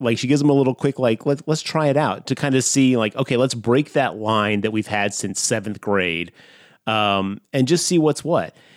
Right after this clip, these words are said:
And then she's like, "Okay, cool. I'm gonna go swimming." He's like, "Wait. Um, I thought we were kissing." And she goes, "Don't be gay,"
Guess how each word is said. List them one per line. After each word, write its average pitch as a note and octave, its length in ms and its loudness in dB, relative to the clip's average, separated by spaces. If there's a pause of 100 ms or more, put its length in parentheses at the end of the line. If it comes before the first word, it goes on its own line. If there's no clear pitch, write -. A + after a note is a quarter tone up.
(200)
And E3 200 2
then F3+ 440 2 (340)
she's F#3 240 0
like, - 180 0
"Okay, E3+ 240 0
cool. E3 240 2
I'm A2+ 80 2
gonna A#2+ 120 4
go A#2+ 80 2
swimming." B2+ 320 0
He's A#2 160 0
like, A2+ 180 -6
"Wait. B2 400 0 (360)
Um, A2+ 540 0 (100)
I B2 100 -4
thought C3 200 -2
we C3 120 2
were A#2+ 80 2
kissing." A#2 400 0
And B2+ 120 2
she E3+ 80 0
goes, C3+ 220 2
"Don't F3+ 480 0
be F3+ 180 4
gay," A#2+ 640 -2